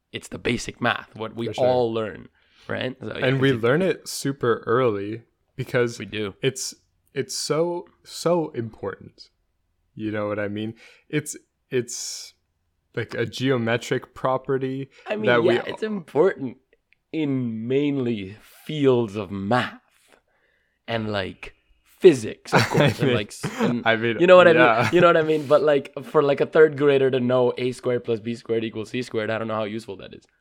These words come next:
Speaker 2: I
Speaker 1: So.
Speaker 2: guess it's just, it's nice to know, I guess. Anyways, so the sum,
Speaker 1: <laughs>
Speaker 2: the sum of the squares is equal to the square of the hypotenuse.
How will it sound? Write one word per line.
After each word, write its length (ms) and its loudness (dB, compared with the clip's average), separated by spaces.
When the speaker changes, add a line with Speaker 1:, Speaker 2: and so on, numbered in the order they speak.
Speaker 2:
I 140 -2
Speaker 1:
So. 40 -12
Speaker 2:
guess 380 -6
it's 200 -10
just, 280 -8
it's 140 -14
nice 280 -6
to 80 -8
know, 340 -8
I 120 -12
guess. 340 -14
Anyways, 400 -8
so 280 0
the 160 -6
sum, 340 -2
Speaker 1:
<laughs> 200 -2
Speaker 2:
the 80 -2
sum 220 2
of 140 2
the 80 -2
squares 760 0
is 180 -4
equal 220 -2
to 120 -10
the 80 -8
square 360 -2
of 120 -6
the 100 -2
hypotenuse. 1080 -6